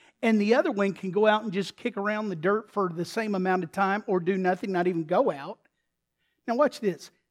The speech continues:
The, the one that planted will have no more results than the one that did nothing in a week's time.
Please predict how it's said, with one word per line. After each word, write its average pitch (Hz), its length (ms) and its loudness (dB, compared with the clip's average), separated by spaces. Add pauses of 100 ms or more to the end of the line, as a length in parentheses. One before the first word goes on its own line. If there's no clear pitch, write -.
(260)
The, 208 360 2
the 202 100 4
one 285 320 4
that 320 160 2
planted 220 840 0 (140)
will 196 160 4
have 190 300 0
no 311 680 2 (100)
more 269 560 2
results 214 880 0
than 214 120 2
the 220 80 0
one 233 220 2
that 233 140 0
did 220 180 2
nothing 214 800 0 (760)
in 233 140 0
a 214 60 -2
week's 226 400 -8
time. 175 320 -12